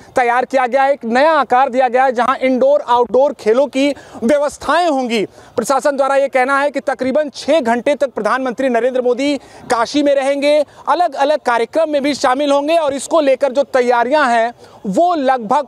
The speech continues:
पूरी की जा रही हैं। ऐसे में देखना होगा कि प्रधानमंत्री नरेंद्र मोदी काशी के इस मंच से क्या कुछ संदेश देते हैं। बीस अक्टूबर को प्रधानमंत्री नरेंद्र मोदी अपने संसदीय क्षेत्र वाराणसी आ रहे हैं। इस दौरान तकरीबन छः घंटे तक वो काशी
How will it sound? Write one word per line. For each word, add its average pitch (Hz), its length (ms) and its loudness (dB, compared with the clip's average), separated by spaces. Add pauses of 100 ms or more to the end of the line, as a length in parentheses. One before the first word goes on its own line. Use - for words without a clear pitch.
पूरी 277 200 0
की 240 160 -2
जा 214 160 2
रही 202 160 -2
हैं। 185 80 0
ऐसे 214 260 2
में 294 120 0
देखना 285 280 0
होगा 285 300 2
कि 269 100 -4
प्रधानमंत्री 262 680 0
नरेंद्र 269 380 2
मोदी 269 380 0 (400)
काशी 285 360 0
के 285 240 2
इस 254 300 -2
मंच 285 320 0
से 247 360 0 (380)
क्या 262 180 0
कुछ 285 200 -2
संदेश 254 460 0
देते 226 280 0
हैं। 165 320 -4
बीस 254 360 2
अक्टूबर 240 340 0
को 254 180 -2
प्रधानमंत्री 196 600 -4
नरेंद्र 185 380 -2
मोदी 185 300 -2
अपने 196 320 -4
संसदीय 220 480 -4
क्षेत्र 185 420 -2
वाराणसी 196 680 -2
आ 165 140 2
रहे 180 120 -2
हैं। 233 80 -6
इस 202 80 -6
दौरान 196 400 0
तकरीबन 190 440 -4
छः 226 300 -8
घंटे 175 280 -4
तक 185 220 -4
वो 185 80 0
काशी 180 420 -4